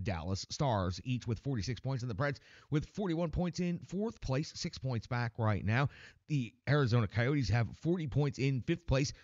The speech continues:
The Saint Louis Blues have thirty-seven points and are in sixth place. Minnesota has thirty-six points in seventh place. And the Chicago Blackhawks, who are the Nashville Predators' next opponents, have twenty-four points and are in eighth place. After thirty-five games skated on the season, the Chicago Blackhawks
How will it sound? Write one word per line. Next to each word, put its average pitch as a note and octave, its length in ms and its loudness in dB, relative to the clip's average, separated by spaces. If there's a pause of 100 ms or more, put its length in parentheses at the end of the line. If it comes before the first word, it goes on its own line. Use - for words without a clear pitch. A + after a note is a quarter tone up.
(140)
The D3 100 2
Saint C#3+ 280 0
Louis A#2 160 4
Blues C3+ 260 -4
have B2 180 0 (180)
thirty-seven A3 760 -2
points B2+ 300 8
and A#2+ 140 0
are G#2+ 180 0
in G2+ 140 2
sixth - 220 -4
place. A#2 220 -2
Minnesota G#2+ 400 0
has G2 140 0
thirty-six G#2 400 -2
points A#2+ 260 -2
in G#2 100 0
seventh D3 260 -2
place. E3 200 2 (400)
And G#2+ 120 -2
the F#2+ 40 -6
Chicago G3+ 400 -6
Blackhawks, D#3+ 560 -4
who F3 180 0
are G3+ 40 -2
the G#3+ 100 -6
Nashville G#3 380 -4
Predators' F#3+ 380 -6
next G3 200 -6
opponents, D3+ 360 -2 (300)
have E3+ 160 2
twenty-four F3+ 480 -2
points F3 260 -2
and F3+ 160 -4
are F3 120 -2
in F3 60 -2
eighth E3 200 -4
place. A#2 340 -2
After A2 220 0
thirty-five A2+ 460 2
games F#2+ 240 -2
skated A#2 220 -4
on A2 60 -2
the F2+ 60 -6
season, C3+ 260 -6
the A2 60 -6
Chicago G#2 280 -4
Blackhawks B2 600 0